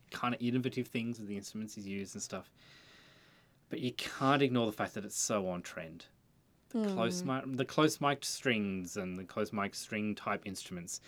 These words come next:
Speaker 1: I mean, if you wanna see a good example of, uh, of an instrument very similar to that one, but, um, the, the hurdy-gurdy, I mean, watch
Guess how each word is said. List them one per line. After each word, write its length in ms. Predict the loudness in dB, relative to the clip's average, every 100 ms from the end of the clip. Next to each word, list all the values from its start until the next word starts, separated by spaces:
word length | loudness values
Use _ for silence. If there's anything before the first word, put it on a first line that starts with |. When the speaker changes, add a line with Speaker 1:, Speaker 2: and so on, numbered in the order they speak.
| -16 -18 0
Speaker 1:
I 40 | 6
mean, 80 | 6
if 80 |
you 80 | 8
wanna 200 | 8 8
see 200 | 8 8
a 60 | 8
good 340 | 8 8 8
example 500 | 6 4 4 4 4
of, 160 | 2 0 -10
uh, 40 | -4 0 2 0 0
of 80 | -2
an 120 | 0
instrument 360 | 0 0 0 2
very 160 | 2
similar 400 | 2 4 6 6
to 120 | 4 -2
that 160 | -4
one, 240 | -4 -4 -6 -2
but, 220 | -2 -2 -4
um, 280 | -4 -2 -4
the, 200 | -4 -4
the 140 | 0
hurdy-gurdy, 560 | 2 2 2 0 2 0
I 40 |
mean, 180 | 2 2
watch 200 | 0